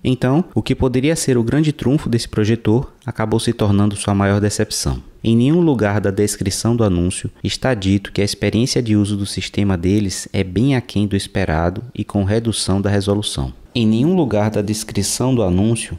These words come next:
está dito que a experiência de uso do sistema fica aquém do esperado pela redução da resolução. Para quem quer a qualidade real do projetor, um stick é essencial e não dispensável, como está no anúncio.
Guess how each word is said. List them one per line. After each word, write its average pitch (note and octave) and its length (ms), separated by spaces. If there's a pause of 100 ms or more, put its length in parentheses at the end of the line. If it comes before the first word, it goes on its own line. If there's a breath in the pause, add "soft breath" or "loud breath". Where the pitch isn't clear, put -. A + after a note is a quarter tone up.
(160)
está - 300
dito G#2+ 300
que A2+ 100
a A2 40
experiência A2 680
de G#2+ 140
uso G#2+ 240
do G#2 100
sistema G#2 640 (360 loud breath)
fica G#2+ 340
aquém B2 360
do C#3+ 120
esperado G#2 580
pela A2 220
redução G#2+ 520
da A2 80
resolução. A#2 640 (140)
Para F2+ 160
quem G2 180
quer A2 160
a A2 60
qualidade G#2 500
real G2 380
do A#2+ 100
projetor, F#2+ 640 (100)
um G2+ 140
stick A2 480
é G#2 260
essencial G#2 920 (140)
e G#2+ 100
não F2+ 240
dispensável, F#2 720
como F#2+ 180
está F#2 220
no F#2+ 80
anúncio. E2 480